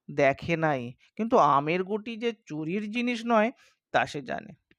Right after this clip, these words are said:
কাল বৈকালে দিদি তাহাকে সঙ্গে করিয়া টুনুদের বাগানে আম কুড়াইতে গিয়াছিল এবং সোনামুখীর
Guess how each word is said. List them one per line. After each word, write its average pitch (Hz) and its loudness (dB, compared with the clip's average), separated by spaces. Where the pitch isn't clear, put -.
কাল 180 4
বৈকালে 180 4
দিদি 175 -2
তাহাকে 185 2
সঙ্গে 175 0
করিয়া 185 0
টুনুদের 180 0
বাগানে 175 2
আম 175 4
কুড়াইতে 185 2
গিয়াছিল 185 0
এবং 185 0
সোনামুখীর 180 -2